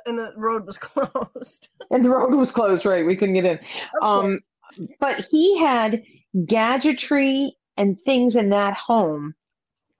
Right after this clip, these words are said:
Speaker 2: that hadn't even be, been, like, in normal, um,
Speaker 1: Yes.
Speaker 2: run-of-the-mill homes,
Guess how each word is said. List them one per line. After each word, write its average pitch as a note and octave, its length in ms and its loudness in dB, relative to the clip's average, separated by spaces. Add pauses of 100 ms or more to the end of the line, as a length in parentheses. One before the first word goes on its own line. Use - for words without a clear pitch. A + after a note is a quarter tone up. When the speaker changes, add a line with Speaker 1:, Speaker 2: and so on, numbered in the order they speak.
(220)
Speaker 2:
that A3+ 180 0
hadn't C4 420 -2
even G#3+ 360 2
be, G3 280 2 (160)
been, G3 300 0
like, F3+ 300 -2 (180)
in F#3 240 4
normal, F#3+ 760 2 (580)
um, E3 280 0
Speaker 1:
Yes. E3 160 0 (120)
Speaker 2:
run-of-the-mill F#3+ 840 2
homes, F3+ 560 -2